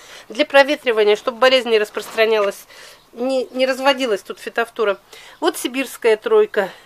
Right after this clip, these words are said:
Все они уже завязали плоды, плоды уже большие такие. С этой стороны у нас, ой, сейчас, и розовый титан. Вот тут вот любимый праздник, тоже уже крупные.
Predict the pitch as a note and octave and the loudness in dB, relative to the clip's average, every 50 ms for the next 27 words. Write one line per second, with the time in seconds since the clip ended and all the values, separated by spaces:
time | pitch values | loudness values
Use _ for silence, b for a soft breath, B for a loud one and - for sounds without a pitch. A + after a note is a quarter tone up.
0 | B B - - - - D#4 D4 C#4+ C#4 C4+ C4 C4 B3 B3+ C4+ B3 - - A#3 | B B -18 -18 -6 0 0 2 2 2 0 0 0 0 0 0 0 0 -4 -6
1 | A#3 C#4 C4 C4+ C#4+ B3+ C#4 C4+ B3 A#3 A#3 - - A#3 A#3 A#3 A3+ D#4 E4+ F4 | -4 -4 -2 -2 0 4 4 4 4 2 -2 -2 2 2 2 2 2 -2 -4 -4
2 | b b b b b b - A#3+ A#3+ A#3 C4 C4 A#3+ A3+ A3+ A#3+ G#3+ A3+ A#3 A#3 | b b b b b b 0 0 0 0 -2 -2 -2 -4 -2 0 2 2 0 0
3 | - - - E4+ E4 D4+ - - B3+ - - - A#3+ A3+ G#3+ - - _ _ B | -2 -4 -2 -2 -2 -2 -2 -4 -4 -6 -8 -6 -4 -4 -4 -6 -8 _ _ B
4 | B B B B B B B B B B - - - D#4 - C#4+ C4+ - - C4+ | B B B B B B B B B B -4 -2 -2 -2 -2 -4 -10 -2 0 4
5 | B3 B3+ B3+ B3+ B3+ B3 B3 A#3+ A#3 - - - _ _ - - - - - - | 6 6 6 6 4 2 2 0 -2 -4 -8 -16 _ _ -12 -12 -12 -12 -16 -18
6 | - - G3 - - - - - - _ _ _ _ _ b b b b b b | -16 -16 -14 -14 -14 -16 -16 -18 -20 _ _ _ _ _ b b b b b b
7 | b b b b b b b b b b b b b b b _ _ - - - | b b b b b b b b b b b b b b b _ _ -20 -8 -4
8 | C#4+ C#4+ C#4 C#4 C4 A#3 A3 A#3+ A3 A#3 A3+ - - A#3+ - - - E4+ E4+ F4+ | -2 0 2 2 0 0 -2 -6 -8 -8 -10 -10 -16 -20 -18 2 6 8 8 10
9 | F#4 F4 E4+ D#4+ B B B B B B B B B A#3 A#3 - - A3+ - - | 8 6 4 -2 B B B B B B B B B -10 -10 -8 -10 -12 -12 -12
10 | A3 - - G#3 A#3 A3+ D4 F4+ F4+ F4 E4+ - - D#4+ D#4 D#4 D4+ D4+ D4+ C#4 | -14 -14 -12 -14 -6 -2 2 4 4 4 2 2 4 6 6 6 6 4 0 -4
11 | C#4 C#4 - - - _ _ _ _ _ b b b b b b b b - - | -6 -8 -10 -16 -20 _ _ _ _ _ b b b b b b b b -16 -10
12 | - C#4 B3 A3+ B3+ A#3+ A3+ A#3+ A#3+ - - B3+ B3 A3+ - A#3 A3+ A3 A3 G#3 | -8 -8 -8 -8 -10 -8 -6 -8 -8 -8 -10 -12 -12 -12 -10 -8 -6 -4 -4 -4
13 | G#3 | -6